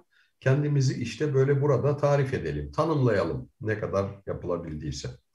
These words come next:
Sonra bu uluslaşma, o da, o zaman anlıyorum ama yüz yıl sonra, aradan yüz yıl geçmiş hala uluslaşma.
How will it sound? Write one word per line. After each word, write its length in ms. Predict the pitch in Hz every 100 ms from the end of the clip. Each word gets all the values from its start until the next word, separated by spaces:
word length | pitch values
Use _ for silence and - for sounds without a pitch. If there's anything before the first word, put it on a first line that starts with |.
| _ - - - - _ - _ _ _ _ _ _ -
Sonra 760 | - 123 202 175 113 127 - _
bu 160 | 139 196
uluslaşma, 840 | 196 156 - 123 - 95 87 - - _ _ _
o 180 | - -
da, 80 | -
o 220 | - 135
zaman 320 | 127 120 135
anlıyorum 540 | 117 90 85 73 65 -
ama 160 | 113 131
yüz 360 | 113 135 123
yıl 120 | 92 78
sonra, 360 | - - - - -
aradan 300 | 90 87 127
yüz 380 | 120 110 127 92
yıl 140 | 80
geçmiş 420 | 78 - 120 127 123
hala 340 | 131 123 127
uluslaşma. 720 | 104 95 - 73 - - -